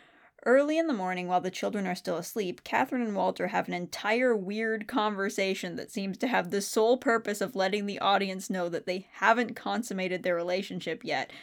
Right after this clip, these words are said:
and is just like, "Yes, we get it. Why are you telling us this?" It's almost a relief when a Japanese patrol boat shows up and interrupts them. But overall, I'm not against their relationship.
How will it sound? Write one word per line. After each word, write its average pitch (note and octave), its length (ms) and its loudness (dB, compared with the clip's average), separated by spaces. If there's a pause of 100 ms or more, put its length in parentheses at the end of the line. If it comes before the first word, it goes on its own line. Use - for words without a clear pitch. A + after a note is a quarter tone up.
(160)
and G3+ 100 -4
is F#3+ 140 -2
just G#3 260 -4
like, E3 240 0 (240)
"Yes, F3+ 400 2
we G#3 180 -6
get F#3 240 2
it. D#3 200 -4
Why G3 260 4
are G3+ 80 4
you G3+ 220 -2
telling F#3 440 2
us - 220 -6
this?" - 540 -6 (320)
It's A3 160 -2
almost A3+ 400 2
a A3 80 2
relief A#3 420 -2
when F3 140 -6
a F3 40 -4
Japanese F3 520 0
patrol G#3 340 -2
boat F3+ 240 0
shows F#3 240 0
up F3+ 160 2
and F3+ 80 -4
interrupts F3 400 -2
them. - 360 -10 (880)
But C4 220 2
overall, C#4 580 10
I'm B3+ 180 6
not D4 240 4
against G3+ 540 2
their F#3 120 2
relationship. - 800 -6